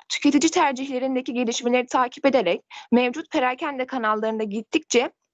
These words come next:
daha fazla miktar ve çeşitli organik ürünü raflarında bulundurmakta ve bunun yanı sıra sadece organik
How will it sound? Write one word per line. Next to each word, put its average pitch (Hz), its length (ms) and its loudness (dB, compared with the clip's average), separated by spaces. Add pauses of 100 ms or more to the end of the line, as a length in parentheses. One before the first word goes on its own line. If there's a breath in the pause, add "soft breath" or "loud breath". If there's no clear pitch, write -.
daha 320 180 2
fazla 254 320 -2
miktar 240 460 0
ve 254 80 0
çeşitli - 420 -4
organik 240 520 0
ürünü 214 260 0
raflarında 254 520 0
bulundurmakta 240 800 2 (320 loud breath)
ve 240 100 6
bunun 302 140 4
yanı 302 260 2
sıra 220 300 0
sadece 262 440 0
organik 247 520 0